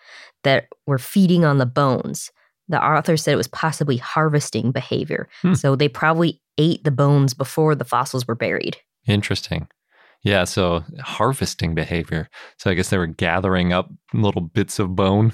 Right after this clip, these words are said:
Speaker 1: Yeah, well, the larvae need to eat.
Speaker 2: As opposed to, I guess, nesting behavior, where sometimes they, like, bury things in there,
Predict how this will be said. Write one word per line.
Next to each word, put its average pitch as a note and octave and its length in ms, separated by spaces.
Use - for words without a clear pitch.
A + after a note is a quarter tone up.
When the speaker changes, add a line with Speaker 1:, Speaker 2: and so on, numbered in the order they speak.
Speaker 1:
Yeah, D3+ 400
well, D#3+ 140
the E3 140
larvae E3+ 340
need F3 180
to D#3 60
eat. - 280
Speaker 2:
As F#2+ 120
opposed G2 540
to, F2+ 280
I F2 100
guess, F2 200
nesting F#2 720
behavior, A2 580
where F2 280
sometimes F2 500
they, F2+ 140
like, D#2+ 240
bury F2+ 400
things F2+ 540
in F#2 260
there, F2+ 320